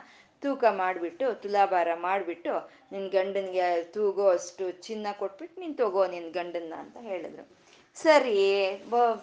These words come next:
ತೂಗು ತಕ್ಕಡಿ ರೆಡಿ ಆಯ್ತು. ಒಂದ್ ಕಡೆ ಕೃಷ್ಣನ್ ಕೂಡ್ಸಿದ್ರು. ಸತ್ಯಭಾಮೆ ಜಡೆ ಹಿಂಗ್ ತಿರುಗ್ಕೊಳ್ತಾ ವಯ್ಯಾರವಾಗಿ ನಿಂತ್ಕೊಂಡು, "ಹೋಗೆ ಒಂದ್ ವಾರದ ನ-, ಒಂದು ಆಭರಣಗಳು ತಗೊಂಡ್ ಬಂದ್ ಹಾಕು" ಅಂತಂದ್ಲು. ಅಂದ್ರೆ ಒಂದ್ ವಾರದ ಆಭರಣಗಳು ಅಂತ ಅಂದ್ರೆ,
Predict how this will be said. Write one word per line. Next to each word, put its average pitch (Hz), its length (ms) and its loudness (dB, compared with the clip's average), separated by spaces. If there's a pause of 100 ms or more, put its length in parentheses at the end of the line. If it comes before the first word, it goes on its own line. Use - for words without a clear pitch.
(100)
ತೂಗು 233 440 0
ತಕ್ಕಡಿ 226 400 2
ರೆಡಿ 226 340 2
ಆಯ್ತು. 180 460 4
ಒಂದ್ 196 360 -4
ಕಡೆ 208 320 -4
ಕೃಷ್ಣನ್ 220 460 -12
ಕೂಡ್ಸಿದ್ರು. 175 1000 -4 (280)
ಸತ್ಯಭಾಮೆ 240 680 6
ಜಡೆ 226 340 4
ಹಿಂಗ್ 196 220 -4
ತಿರುಗ್ಕೊಳ್ತಾ 254 640 2
ವಯ್ಯಾರವಾಗಿ 220 1160 6
ನಿಂತ್ಕೊಂಡು, 254 800 -2 (200)
"ಹೋಗೆ 269 360 8
ಒಂದ್ 233 300 4
ವಾರದ 226 400 8
ನ-, 196 300 2
ಒಂದು 190 280 0
ಆಭರಣಗಳು 214 540 2
ತಗೊಂಡ್ 220 340 -2
ಬಂದ್ 214 180 -6
ಹಾಕು" 226 340 2
ಅಂತಂದ್ಲು. 135 500 -10 (120)
ಅಂದ್ರೆ - 420 2
ಒಂದ್ 226 300 6
ವಾರದ 233 440 10 (120)
ಆಭರಣಗಳು 202 800 4
ಅಂತ 185 380 -4
ಅಂದ್ರೆ, 190 500 -2